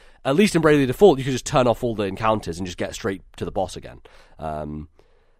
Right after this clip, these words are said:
so for me, it's a good change because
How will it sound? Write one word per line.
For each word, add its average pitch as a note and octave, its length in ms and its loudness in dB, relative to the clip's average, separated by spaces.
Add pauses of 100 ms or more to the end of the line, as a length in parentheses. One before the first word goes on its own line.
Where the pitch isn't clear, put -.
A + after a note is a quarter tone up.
(100)
so D#3+ 160 2
for D#3+ 100 0
me, G#3 240 4
it's E3+ 140 2
a D#3 40 -2
good F#3 280 6
change C#3 480 0
because C#3+ 560 4